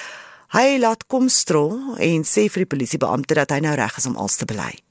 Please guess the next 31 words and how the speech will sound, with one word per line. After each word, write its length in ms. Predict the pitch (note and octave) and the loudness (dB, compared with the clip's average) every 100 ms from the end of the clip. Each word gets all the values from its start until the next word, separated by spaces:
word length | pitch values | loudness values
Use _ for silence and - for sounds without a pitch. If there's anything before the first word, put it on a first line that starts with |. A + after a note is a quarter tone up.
| _ | _
oor 180 | D#3 C3+ | 0 0
die 120 | B2 | -2
moord 340 | A2+ D3+ - - | 0 0 0 -4
op 100 | - | -6
Emma 200 | B2 G2 | -6 -8
Goosen 440 | - A#3 - A#3 | 0 2 2 0
in 100 | D3+ | -2
twintig 320 | - C#3 B2+ | -4 -6 -2
vyftien 520 | - A3 - A#3 A3+ - - - _ _ _ | 0 0 -2 -2 -2 -4 -14 -20 _ _ _
en 300 | A3 A#3 A3 | 2 2 2
Lilas 420 | D#3 D3+ C#3 - | 2 0 0 0
Merry 340 | C#3 B2 G#2+ | 0 -2 -2
se 180 | G2 - | -2 -2
moord. 500 | B2 A2+ E2+ - - - _ _ _ | -2 -6 -8 -8 -12 -14 _ _ _
Oosthuizen 440 | - G#3 G#3 F3+ E3+ | 2 4 4 2 0
sê 240 | - D3+ | 2 4
hy 80 | C#3 | 2
het 120 | C3+ | 0
die 120 | G#3 | 2
misdade 580 | G#3+ E3+ - C#3+ C3+ C#3 | 2 2 2 0 2 -2
op 80 | - | 0
sy 80 | - | -2
eie 240 | A#2+ A2+ | 0 -4
gepleeg. 520 | - - G#2+ G#2 - - _ - | -8 -10 -8 -8 -10 -16 _ -10
Deploy 500 | - A3 B3 G#3 G#3 | -4 2 4 4 0
is 120 | - A#2 | -4 -2
as 120 | - | -2
gevolg 340 | - E3+ D#3 | 0 -2 -2
hiervan 560 | C#3 A3 B3+ - C#3 C#3 - - - _ | 0 2 2 0 0 -2 -10 -20 -20 _
nie 300 | E3+ G#3 A#3 | 2 4 4
vir 200 | - D#3+ | 0 -6